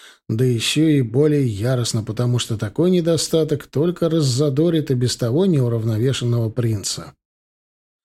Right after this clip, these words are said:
Во дворце герцога я заниматься этим никак не мог. Слишком велики шансы нарваться на серьёзнейшие неприятности, если кто-то подглядит, чем я занимаюсь, и догадается, для чего.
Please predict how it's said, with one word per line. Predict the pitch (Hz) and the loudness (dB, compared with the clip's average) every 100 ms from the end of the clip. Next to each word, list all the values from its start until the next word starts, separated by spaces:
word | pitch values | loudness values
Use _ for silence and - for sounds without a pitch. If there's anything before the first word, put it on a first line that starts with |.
| _ _ - _ _ | _ _ -20 _ _
Во | 117 113 | -4 0
дворце | 120 110 - 87 | 0 -2 -4 -6
герцога | 92 170 - 165 175 | -2 -2 0 0 2
я | 160 185 | 2 2
заниматься | 196 190 131 117 139 - | 2 2 2 0 -2 0
этим | 123 117 110 | -2 0 -2
никак | 110 - 110 - | -2 -2 -4 -2
не | 107 | -2
мог. | 104 87 - | -2 -6 -6
Слишком | - 120 143 - 131 | -4 -4 -2 0 2
велики | 123 120 131 | 2 0 -2
шансы | - 139 151 - | 0 0 0 0
нарваться | 135 117 123 143 139 | 0 0 0 0 0
на | 131 | 0
серьёзнейшие | 117 127 123 180 185 175 151 - 151 | 0 0 0 2 2 2 2 2 4
неприятности, | 147 139 143 143 151 139 131 - 123 | 4 2 2 4 2 2 0 0 0
если | 117 - | 0 -2
кто-то | 113 - 160 156 | -2 0 0 0
подглядит, | 135 143 127 131 123 139 170 | 0 0 2 0 2 0 0
чем | - 139 143 | 0 2 4
я | 139 127 | 4 2
занимаюсь, | 135 135 135 139 131 117 - | 2 2 4 2 2 0 0
и | |
догадается, | 120 123 123 117 156 139 - | 0 0 0 2 2 2 0
для | 123 123 | 0 0
чего. | 117 120 117 107 85 | 0 -2 -2 -2 -6